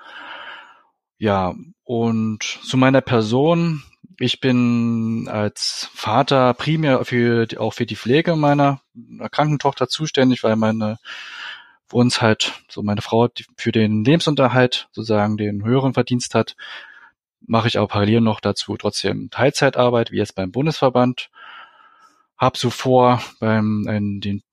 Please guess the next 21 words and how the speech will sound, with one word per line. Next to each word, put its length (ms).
den 280
Kinderkrankenpflegedienst 1300
mitgeleitet, 800
den 460
Thüringer 320
Kindel, 500
was 180
ein 100
Ableger 320
ist 80
vom 140
Münchner 280
Kindel, 560
dem 140
vielleicht 160
einem 220
bekannt 400
ist. 320
Und 760
war 300
auch, 380